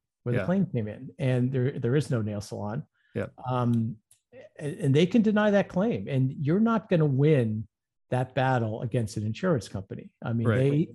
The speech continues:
Speaker 1: they have attorneys for reasons. These guys know what they're doing.
Speaker 2: Right.
Speaker 1: Um, but, you know, again, and that's, you know, part of the problem is people, the insurance industry, I E the Progressives,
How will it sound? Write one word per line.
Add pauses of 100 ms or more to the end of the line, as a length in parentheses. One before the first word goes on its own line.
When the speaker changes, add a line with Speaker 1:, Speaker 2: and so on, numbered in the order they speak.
(120)
Speaker 1:
they
have
attorneys
for
reasons. (320)
These
guys
know
what
they're
doing. (240)
Speaker 2:
Right. (140)
Speaker 1:
Um, (580)
but, (360)
you
know,
again,
and
that's,
you
know, (180)
part
of
the
problem
is (260)
people, (680)
the
insurance (100)
industry,
I
E
the
Progressives,